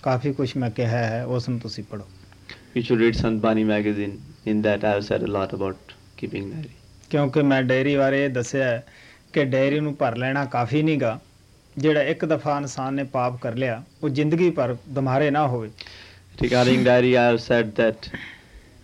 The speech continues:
Speaker 2: only to fill up the diary forms is not enough. Whatever sin or mistake one has committed one day,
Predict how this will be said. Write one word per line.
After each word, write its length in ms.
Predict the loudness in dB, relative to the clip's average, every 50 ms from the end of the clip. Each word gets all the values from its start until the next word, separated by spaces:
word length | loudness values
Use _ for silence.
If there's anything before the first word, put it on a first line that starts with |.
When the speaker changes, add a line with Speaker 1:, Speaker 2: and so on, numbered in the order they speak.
| _ -4
Speaker 2:
only 280 | -2 0 2 2 2 2
to 140 | 2 0 -2
fill 220 | 2 2 4 4 4
up 100 | 4 2
the 80 | 2 4 4
diary 240 | 4 4 4 4 2 2
forms 260 | -2 -2 -2 -2 -4 -6 -8
is 100 | -4 -2 0
not 180 | 0 0 0 0 0
enough. 260 | 0 0 -2 -2 -6 -14 -20 _ _ _ _ _ _ _ -20 -20 -4
Whatever 520 | 2 2 2 4 4 4 4 4 4 2
sin 380 | 0 -2 -2 0 0 0 0 -2
or 120 | -2 -2 0
mistake 440 | 0 0 -2 -2 0 2 2 2 2
one 220 | 0 -2 0 0 0
has 120 | -2 -4 -4 -4
committed 460 | -4 -2 -2 0 0 0 0 0 -2
one 220 | -2 -2 0 0
day, 140 | 0 0 0